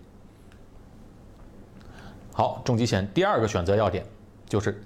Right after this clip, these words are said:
疾病保障范围。新加坡在重大疾病的定义啊，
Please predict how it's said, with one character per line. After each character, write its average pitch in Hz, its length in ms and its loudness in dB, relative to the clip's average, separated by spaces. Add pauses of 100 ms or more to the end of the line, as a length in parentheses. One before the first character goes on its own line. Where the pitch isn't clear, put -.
疾 131 220 2
病 170 200 0 (440)
保 92 160 0
障 104 160 2
范 - 160 2
围。 82 160 -4 (2000)
新 226 180 2
加 247 140 4
坡 262 120 4
在 247 140 4
重 226 340 2
大 104 200 2
疾 98 180 -2
病 110 160 2
的 95 80 2
定 120 240 0
义 120 200 -2
啊， - 120 -10